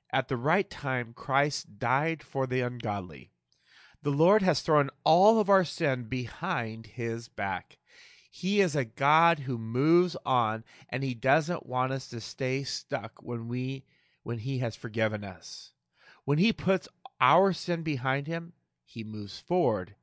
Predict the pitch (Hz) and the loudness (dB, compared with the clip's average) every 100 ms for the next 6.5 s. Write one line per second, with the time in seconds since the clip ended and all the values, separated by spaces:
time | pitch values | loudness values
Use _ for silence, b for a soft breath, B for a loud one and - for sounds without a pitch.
0 | _ _ 120 110 95 - 139 147 - - | _ _ -6 -6 -6 -6 -4 -4 -8 -14
1 | _ 120 117 117 123 - _ - 101 95 | _ -4 0 -2 -4 -18 _ -6 -4 -4
2 | 87 76 _ _ _ _ _ _ _ _ | -10 -14 _ _ _ _ _ _ _ _
3 | _ _ _ b b b b b - 226 | _ _ _ b b b b b -6 -2
4 | 277 202 - 156 127 135 139 139 127 127 | 4 4 4 0 -2 -2 -2 -2 0 0
5 | 123 123 - 127 120 - 123 120 120 - | 2 0 -4 -6 -6 -4 -4 -4 -6 -6
6 | 110 - - 117 127 | -6 -4 -6 -6 -10